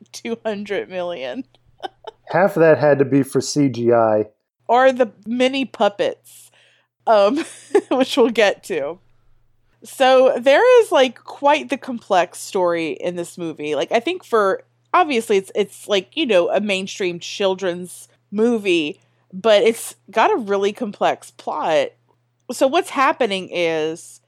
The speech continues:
Speaker 1: cats and dogs are truly, truly against each other, and cats are these evil little things that want to rid the world of dogs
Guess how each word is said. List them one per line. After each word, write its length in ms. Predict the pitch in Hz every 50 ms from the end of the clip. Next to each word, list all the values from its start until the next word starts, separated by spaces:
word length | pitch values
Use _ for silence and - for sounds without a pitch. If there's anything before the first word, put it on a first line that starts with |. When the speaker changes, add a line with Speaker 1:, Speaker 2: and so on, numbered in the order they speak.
| _ _ _ _ -
Speaker 1:
cats 540 | - - 254 208 208 233 285 302 - -
and 140 | 339 320 285
dogs 920 | 226 202 180 170 165 165 165 165 165 175 185 - - - - - - - _ _ _
are 160 | - 180 180 180
truly, 500 | - - - - 285 285 294 285 294 294
truly 380 | - - 294 269 254 254 247
against 420 | 240 220 190 190 190 196 - - 208
each 180 | 180 180 -
other, 520 | 190 165 160 156 165 160 160 160 156 - -
and 460 | - 160 175 170 170 165 165 170 175 - _ - - _ _ _ _ -
cats 480 | - - 233 233 254 254 254 - -
are 180 | 240 220 214 208
these 320 | 208 208 208 233 214 - - -
evil 380 | 320 349 359 359 349 359 339 302
little 280 | 277 285 269 269 294
things 800 | 285 - - 226 208 214 208 208 208 202 214 220 226 214 - - - -
that 600 | 196 190 214 196 185 185 180 180 180 - - - _ _ _ _ _ _ _ _ _
want 400 | - 208 202 233 247 262 - 208
to 240 | - - 269 226 214
rid 320 | 214 196 226 254 311 294
the 100 | - 302
world 440 | 294 247 240 226 233 226 226 226 220
of 240 | - 220 214 202 -
dogs 680 | 196 185 175 165 160 156 151 156 170 190 - - -